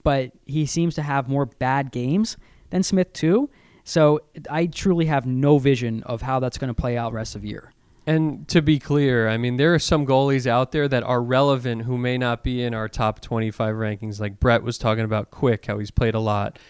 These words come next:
Speaker 2: lately. There's also, um, you know, the Edmonton guys individually. And then, uh, you know, even, like, U C Saros, he's
Speaker 1: Mm-hmm.
Speaker 2: not in our rankings. He just had a shutout. So keep an eye on those guys. Another one is Linus Ullmark. He plays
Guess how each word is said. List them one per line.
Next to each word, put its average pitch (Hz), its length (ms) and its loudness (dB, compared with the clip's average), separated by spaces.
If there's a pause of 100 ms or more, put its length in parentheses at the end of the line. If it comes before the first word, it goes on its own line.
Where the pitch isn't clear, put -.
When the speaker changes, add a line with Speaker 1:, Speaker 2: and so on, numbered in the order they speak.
(220)
Speaker 2:
lately. 107 400 -2
There's 107 240 -2
also, 110 600 0
um, 104 340 -4 (320)
you 127 80 -4
know, 113 120 0
the 120 220 -4
Edmonton 127 440 0
guys 110 280 0
individually. 113 920 0 (280)
And 117 200 0
then, 120 340 2
uh, 113 280 -2
you 160 120 0
know, 117 160 2
even, 160 300 0
like, 147 180 0
U 127 160 0
C 135 220 -4
Saros, 110 640 -4
he's 147 140 0
Speaker 1:
Mm-hmm. 127 80 0
Speaker 2:
not 120 180 -2
in 117 60 -4
our 110 100 -2
rankings. 113 420 -4
He 113 80 -6
just 113 200 -4
had 113 120 2
a 104 40 -2
shutout. 113 580 2 (240)
So 156 160 0
keep 220 300 -2
an 185 100 2
eye 170 160 2
on 143 140 4
those 120 180 4
guys. 113 260 0
Another 131 320 2
one 127 200 2
is 123 180 -2
Linus 123 400 -2
Ullmark. 123 520 0 (300)
He 175 300 -2 (140)
plays 131 400 2